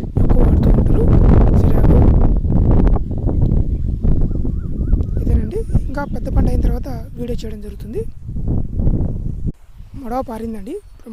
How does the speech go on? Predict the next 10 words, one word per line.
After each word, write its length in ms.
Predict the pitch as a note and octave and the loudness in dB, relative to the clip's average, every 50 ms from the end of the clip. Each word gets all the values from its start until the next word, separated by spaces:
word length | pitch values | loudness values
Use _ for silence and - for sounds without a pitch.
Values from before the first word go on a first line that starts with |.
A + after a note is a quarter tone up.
| G#3+ | -16
మడవ 200 | G#3 G3+ G#3+ A#3 A#3 A3 G#3 G3+ A#3 A#3 | -16 -14 -14 -14 -14 -14 -16 -18 -18 -16
నీళ్ళు 200 | G#3+ A3+ A#3 A#3 - - | -14 -14 -14 -14 -14 -18
తిప్పేసి 420 | A3 - - A#3 A3 - - B3 G#3 G3+ G#3+ - _ _ _ _ _ _ - - - _ - - _ _ - | -20 -18 -14 -14 -14 -14 -14 -16 -16 -18 -20 -20 _ _ _ _ _ _ -20 -20 -20 _ -20 -20 _ _ -20
వీడియో 180 | A3 G3 G#3 G3+ - | -16 -16 -16 -16 -16
చేస్తున్నానండి. 580 | A3+ - - - G#3+ G3+ G3+ G3+ G3 G#3 B3 G4+ - - - - - - - - - - - - - - - - - - - - - - - - - - - - | -16 -16 -16 -16 -16 -16 -16 -16 -14 -12 -12 -12 -12 -14 -16 -18 -16 -14 -14 -12 -12 -12 -10 -8 -8 -8 -6 -6 -8 -8 -8 -10 -8 -8 -6 -4 -4 -4 -4 -2
అసలు 200 | - - B3 A#3 G#3+ G#3+ | -4 -4 -4 -6 -6 -6
వ్యవసాయ 380 | G#3+ A3 A3 G#3+ - C4 C4+ C#4 B3+ B3 | -6 -6 -6 -6 -4 -4 -4 -4 -4 -6
ఉత్పత్తులు 460 | - - - B3 - - B3+ A#3 A3 A3+ - - | -8 -6 -6 -6 -6 -6 -8 -6 -6 -6 -6 -8
పండించడం 420 | - G#3 G#3 A3 A3 - - E4 G#3+ G#3+ | -8 -6 -6 -6 -6 -8 -6 -6 -6 -6
అనేటువంటిది 420 | A3 A3 A3+ A3 G#3+ A3 G#3+ | -6 -6 -10 -10 -10 -10 -10